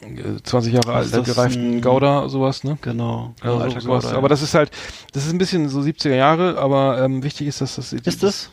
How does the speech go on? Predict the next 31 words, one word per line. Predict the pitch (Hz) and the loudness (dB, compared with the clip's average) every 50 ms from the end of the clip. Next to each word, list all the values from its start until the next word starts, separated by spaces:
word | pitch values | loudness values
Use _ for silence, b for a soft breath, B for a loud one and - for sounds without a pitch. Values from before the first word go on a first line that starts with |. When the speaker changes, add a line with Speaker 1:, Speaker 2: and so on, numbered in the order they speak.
| - | -2
Speaker 1:
Ja, | 131 131 | -2 0
Speaker 2:
Okay. | 127 143 156 151 - - | 0 -2 -4 -8 -4 -2
Speaker 1:
ja, | 135 139 135 | 0 0 2
das | 127 131 - 131 | 0 -2 -6 -8
ist | 123 - 127 | -10 -8 -8
irgendwie | 117 131 131 131 131 | -6 -6 -4 -4 -4
so. | 127 127 127 127 B B B B B B B B B B | -2 -2 -4 -4 B B B B B B B B B B
Ich | - 123 - | -6 2 4
hätte | 147 143 | 4 4
jetzt | 139 131 - | 6 4 4
die | 107 107 | 2 4
Speaker 2:
Mhm. | 101 | 4
Speaker 1:
Austern | 143 151 - - 147 | 4 2 4 4 2
und | 135 131 | 2 2
Champagner | 123 - 135 - - 135 135 131 | 0 -2 -2 -2 0 0 2 2
habe | 131 | 2
ich | 127 | 0
jetzt | 123 - - | -2 -2 -4
überhaupt | 127 127 - | -4 -4 -2
nicht | 143 135 139 | -2 -2 0
mehr | 151 147 139 | 0 0 0
dabei, | 143 135 139 143 139 139 143 | 0 0 0 0 0 0 0
aber, | 143 127 123 120 120 120 123 - | 0 0 2 2 0 0 -2 -2
ähm, | - 120 120 117 117 120 123 - - _ B B B B B B B B B B B _ - | -2 -2 -2 -2 -4 -6 -8 -10 -14 _ B B B B B B B B B B B _ 2
ähm, | 139 131 127 123 123 120 | 4 4 4 6 4 2
Speaker 2:
Mhm. | 98 92 92 90 92 95 98 - _ _ - - | 2 0 -2 -4 -6 -8 -12 -16 _ _ -18 -10
Speaker 1:
ähm, | 117 113 113 123 120 120 120 123 117 - - _ _ | -8 -8 -6 -4 -4 -4 -4 -6 -6 -8 -14 _ _
genau, | 226 214 156 127 120 | 2 4 4 4 4
also | 139 151 175 | 2 2 0
so | 175 160 170 | -2 -2 -4
ein | 165 | -6